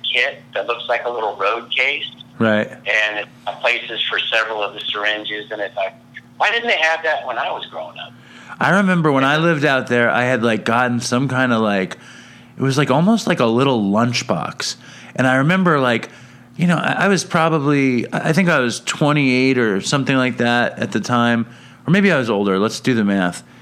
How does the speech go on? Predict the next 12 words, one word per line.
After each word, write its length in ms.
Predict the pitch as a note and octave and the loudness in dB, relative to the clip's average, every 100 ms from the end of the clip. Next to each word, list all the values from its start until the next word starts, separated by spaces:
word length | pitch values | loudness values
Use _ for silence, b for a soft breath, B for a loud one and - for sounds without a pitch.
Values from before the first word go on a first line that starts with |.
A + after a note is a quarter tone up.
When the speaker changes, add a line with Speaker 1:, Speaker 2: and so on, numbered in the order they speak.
| B - | B -8
Speaker 2:
It 80 | G2+ | -2
was 200 | G#2 A2 | -2 -2
two 200 | - E3 | 0 0
thousand 380 | D#3+ C#3 C3+ B2+ | 2 0 0 0
and 180 | A2+ A2+ | 0 2
one. 460 | A#2 A#2 A2+ G#2+ | 2 2 0 -2
I 160 | - G#2+ | -2 -2
was, 200 | F#2+ E2 | 0 -2
I, 280 | F2+ F2+ E2 - | -4 -6 -6 -2
I 120 | F3 | 0
was, 220 | F3+ C#3 | 0 0
like, 480 | D3 C3+ B2 - | 0 0 -2 -6